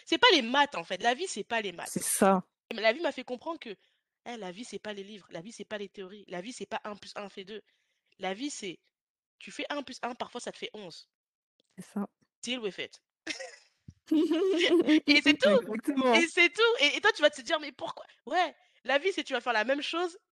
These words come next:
Speaker 1: et ça va quand même échouer. Et c'est OK, and that's fine. Est-ce que ton parcours, c'est pour ça que je, je, je, je kiffe ton histoire et que je, je voulais vraiment qu'elle soit sur le podcast parce que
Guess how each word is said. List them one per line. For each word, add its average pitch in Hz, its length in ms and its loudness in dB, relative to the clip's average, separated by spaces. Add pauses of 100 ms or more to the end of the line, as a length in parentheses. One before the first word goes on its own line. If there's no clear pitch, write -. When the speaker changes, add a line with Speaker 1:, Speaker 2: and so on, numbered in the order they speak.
Speaker 1:
et 285 120 6
ça 277 160 2
va 208 140 4
quand 277 220 2
même 330 160 0
échouer. 320 460 -2
Et 262 120 -4
c'est - 220 -10
OK, 311 280 -4 (200)
and 247 120 -2
that's 294 260 -6
fine. 277 420 -8 (1040)
Est-ce 247 160 -10
que - 80 -16
ton 277 220 -8
parcours, 285 340 -2
c'est - 40 -14
pour 294 100 -12
ça 359 100 0
que 277 120 -10
je, 226 140 -10
je, 202 120 -14
je, 196 160 -10
je 190 100 -14
kiffe 277 280 -16
ton 220 160 -14
histoire 214 420 -10
et 175 100 -16
que 185 160 -16
je, 170 200 -18
je 165 120 -20
voulais 175 260 -14
vraiment 208 360 -10
qu'elle 214 140 -16
soit 208 100 -16
sur 196 120 -12
le 170 60 -12
podcast 220 520 -10 (520)
parce 196 200 -10
que 214 180 -14